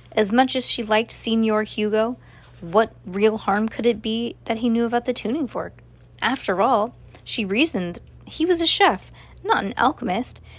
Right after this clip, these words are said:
There was no way he could know Doctor L and Missus Mavius. It wasn't as if he was a member of the Midnight Sun. But it was no use. She felt terrible.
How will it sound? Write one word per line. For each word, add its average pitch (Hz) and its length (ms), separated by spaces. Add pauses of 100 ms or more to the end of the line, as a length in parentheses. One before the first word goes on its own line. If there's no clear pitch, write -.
(140)
There 440 80
was 415 160
no 415 220
way 427 180
he 381 180
could 202 280 (300)
know 196 320
Doctor 180 440
L 180 260
and 190 200
Missus 180 300
Mavius. 175 600
It 254 160
wasn't 240 300
as 185 180
if 214 140
he 214 160
was 190 160
a 175 40
member 175 400
of 170 100
the 170 100
Midnight 170 440
Sun. 208 540 (960)
But 247 240 (120)
it 214 100
was 185 220
no 202 200
use. 185 500 (100)
She - 280
felt - 520 (200)
terrible. 180 680